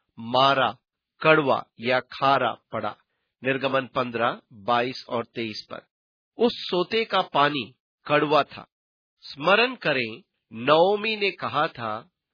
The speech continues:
"मुझे नओमी न कहो, मुझे मारा या कड़वाहट कहो,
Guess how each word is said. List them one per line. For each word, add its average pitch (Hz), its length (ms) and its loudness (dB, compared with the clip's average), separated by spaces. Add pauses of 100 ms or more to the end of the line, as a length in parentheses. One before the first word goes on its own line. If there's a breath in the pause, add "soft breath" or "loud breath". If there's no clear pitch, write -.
(140)
"मुझे 151 560 -2
नओमी 175 640 -2
न 156 320 -2
कहो, 160 440 -6 (440)
मुझे 139 320 -2
मारा 131 600 2 (240)
या 123 140 -4
कड़वाहट 135 760 -2
कहो, 117 360 -8